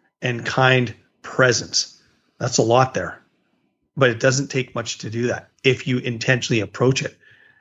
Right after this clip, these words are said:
And why is it important and how can it be done? And we'll obviously get into that. But I, I, it's an interesting, I, I hope I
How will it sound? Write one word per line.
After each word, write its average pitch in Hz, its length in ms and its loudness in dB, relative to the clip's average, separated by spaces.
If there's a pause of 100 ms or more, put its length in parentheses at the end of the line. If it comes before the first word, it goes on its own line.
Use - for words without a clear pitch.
(120)
And 127 200 2
why 135 220 6
is 170 80 4
it 170 80 2
important 170 400 0
and 117 100 -2
how 135 240 2
can 135 160 -2
it 131 60 -4
be 131 100 -4
done? 127 240 2
And 107 200 -2 (280)
we'll 123 220 0
obviously 127 320 2
get 120 180 2
into 123 220 -2
that. 120 320 0 (500)
But 143 140 4
I, 151 160 4
I, 143 180 -4 (1120)
it's - 160 -4
an 156 80 0
interesting, 160 340 0
I, 139 160 2
I 139 120 0
hope 160 220 0
I 131 240 4